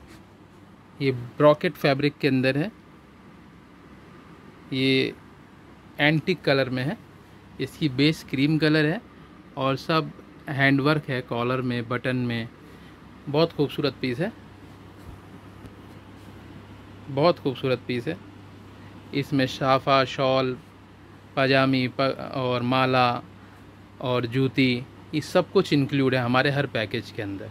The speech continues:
ठीक है सर, इसकी कीमत है सिर्फ और सिर्फ फुल पैकेज की फिफ्टी फ़ाइव हंड्रेड, पचपन सौ रुपये।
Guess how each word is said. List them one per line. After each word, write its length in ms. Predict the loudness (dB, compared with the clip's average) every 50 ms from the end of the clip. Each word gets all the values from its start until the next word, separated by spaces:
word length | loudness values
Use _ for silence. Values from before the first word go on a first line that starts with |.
| -14 -10 -6
ठीक 160 | -4 -2 -2
है 60 | -2
सर, 200 | -2 0 -4 -4 -4 -10 -20 -20 -20 -20 -20 -20 -20 -20 -20 -20 -20 -20 -20 -20 -20 -20 -20 -20 -20 -20 -20 -20 -20 -18 -18 -20 -20 -20 -20 -20 -20 -20 -20 -20 -20 -14 -6 -4
इसकी 280 | -4 -4 0 0 0
कीमत 360 | 0 2 0 2 2 2 4 4
है 60 | 2 2
सिर्फ 340 | 2 2 2 2 2 2
और 120 | 2 0 0
सिर्फ 280 | 0 -2 -4 -4 -4 -4 -12 -20 -20 -20 -20 -20 -20 -20 -20 -20 -20 -20 -20 -20 -20 -20 -12
फुल 240 | -2 2 4 4 4 4
पैकेज 460 | 4 2 2 4 2 0 -2 -2 -4
की 160 | -6 -6 -6 -6 -8 -16 -20 -20 -20 -20 -20 -20 -20 -20 -20 -20 -20 -20 -20 -20 -20 -20 -20 -20 -20 -10
फिफ्टी 460 | 0 4 4 4 4 2 -2 -2 -2 0
फ़ाइव 300 | 2 4 4 4 4 4 2
हंड्रेड, 320 | -2 -2 0 -2 -2 -4 -6 -12 -20 -16 -6 -2
पचपन 440 | -2 0 -2 -2 -2 0 0 0 0
सौ 240 | -2 0 2 2 2
रुपये। 300 | 2 0 -4 -6 -8